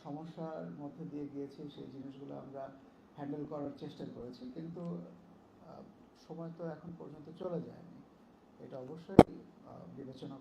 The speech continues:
করে দেখা হবে। কিন্তু অপারগতার কথা যে বলছেন, আমার মনে হয় যে এখানে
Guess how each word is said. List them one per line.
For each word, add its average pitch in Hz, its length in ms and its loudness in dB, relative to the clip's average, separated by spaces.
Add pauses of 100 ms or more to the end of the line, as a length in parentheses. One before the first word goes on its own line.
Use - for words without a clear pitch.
করে 131 220 -8
দেখা - 240 -14
হবে। 120 300 -12
কিন্তু 151 280 -10
অপারগতার 208 720 -2
কথা 175 260 -6
যে 208 140 -8
বলছেন, 208 380 -10
আমার 202 240 -4
মনে 175 180 -4
হয় 165 260 0
যে 143 60 -6
এখানে 143 320 -6